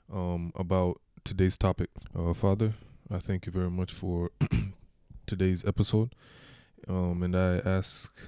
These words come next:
Holy Spirit, that you, invite you into my spirit, and I ask you use me as a vessel to be able to share what you would like me to, um, share, what you would like everyone to know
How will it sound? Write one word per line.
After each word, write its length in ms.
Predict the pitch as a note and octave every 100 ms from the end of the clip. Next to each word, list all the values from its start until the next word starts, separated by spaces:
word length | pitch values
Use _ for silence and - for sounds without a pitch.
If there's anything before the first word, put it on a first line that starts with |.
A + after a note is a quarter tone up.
| -
Holy 220 | - F#2+
Spirit, 440 | F#2+ - G2+ G2 F2+
that 100 | F#2
you, 300 | F2+ F2 F2+ - _ _ _ - -
invite 280 | F#2 G2 G2+
you 100 | G2+
into 200 | - G2+
my 160 | F2+
spirit, 440 | - - G2+ G2+ F#2+
and 140 | F2+
I 40 |
ask 280 | F#2+ F#2+ -
you 80 | F#2
use 380 | F2 G2 G2+ F#2+
me 180 | F2 E2+ - - _ _ -
as 160 | F2+
a 40 | F2
vessel 360 | G2 G2 -
to 120 | - F#2
be 120 | F#2+
able 160 | F#2
to 100 | F2+
share 560 | F2 - G2+ G2 F2 E2+ - - - - - -
what 160 | G2+
you 120 | F#2+
would 120 | F2+ F2+
like 280 | F#2 F2+
me 200 | F#2+ F#2 -
to, 580 | - G2+ F2+ F2 E2+ F2+ - _ _ - _ -
um, 400 | G2+ F#2 F2 E2+
share, 340 | E2+ - - G2
what 200 | G2+ G2+ -
you 140 | G2
would 140 | F2+ F#2
like 320 | E2 F#2 - _ _ _
everyone 460 | G#2 G2+ F#2 F#2 -
to 180 | - G2
know 420 | F#2 F#2+ F2+